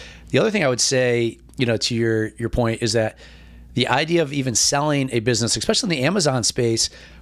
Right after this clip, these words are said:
we talk about the Amazon industry or selling on Amazon, it really isn't that old, right? A decade ago is like, wow, you're, you know, people are, that's a long, long time ago. The reality is most businesses have been sellable for,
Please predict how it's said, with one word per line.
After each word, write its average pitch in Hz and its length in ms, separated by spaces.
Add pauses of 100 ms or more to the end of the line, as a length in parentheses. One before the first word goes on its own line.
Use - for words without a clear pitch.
we - 60
talk 196 100
about 185 140
the 143 100
Amazon 139 400
industry 127 420
or 101 80
selling 147 280
on 123 80
Amazon, 113 440
it 104 40
really 143 300
isn't 123 300 (440)
that 117 140
old, 113 320
right? 104 220
A 95 60
decade 113 420
ago 110 300
is 104 120
like, 98 120
wow, 110 280
you're, 104 380
you 110 80
know, 95 100
people 110 340
are, 101 160 (480)
that's - 160
a 113 40
long, 113 340
long 110 180
time 113 220
ago. 104 140
The 104 100
reality 151 320
is 110 100
most 143 240
businesses 120 460
have 107 120
been 110 180
sellable 110 520
for, 104 440